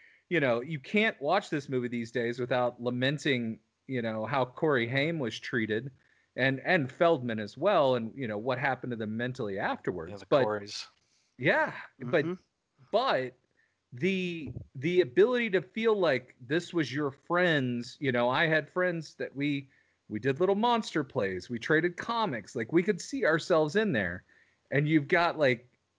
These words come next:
Speaker 1: Corey Feldman putting on his best, you know, tough guy thing. Well, meanwhile, you can
Speaker 3: Well
Speaker 1: tell they're out of their element and stuff. It's just,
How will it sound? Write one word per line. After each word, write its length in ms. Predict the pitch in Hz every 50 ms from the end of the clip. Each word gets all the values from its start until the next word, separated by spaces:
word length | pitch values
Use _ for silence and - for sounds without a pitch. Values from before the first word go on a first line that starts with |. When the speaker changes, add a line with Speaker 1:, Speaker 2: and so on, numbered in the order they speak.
| - 131 - _ _
Speaker 1:
Corey 300 | - - 180 175 175 170 165
Feldman 460 | 170 - 190 196 175 160 139 120 104
putting 320 | - - 170 160 156 151 147
on 120 | 147 151
his 160 | 143 135 127
best, 380 | - - 139 143 143 143 - - _ -
you 120 | 139 131
know, 300 | 120 117 113 107 104 104 - _ _ _ _ _ _ _ _ -
tough 280 | - 190 185 185 - -
guy 480 | 156 135 135 135 131 127 120 117 123 123 120 -
thing. 360 | 147 127 127 127 127 127 131
Well, 320 | 123 120 117 113 113 110 -
meanwhile, 460 | 139 156 175 170 160 147 143 135 131
you 120 | 131 131 127
can 120 | 139 127 120
Speaker 3:
Well 100 | 165 165
Speaker 1:
tell 160 | 175 185 175
they're 180 | 143 123 107 104
out 120 | 120 139 139
of 40 | 123
their 120 | 117 110
element 460 | 101 104 147 180 175 127 113 107 104 -
and 80 | - -
stuff. 380 | - - - 95 95 98 -
It's 180 | - 113 - -
just, 220 | - 160 - -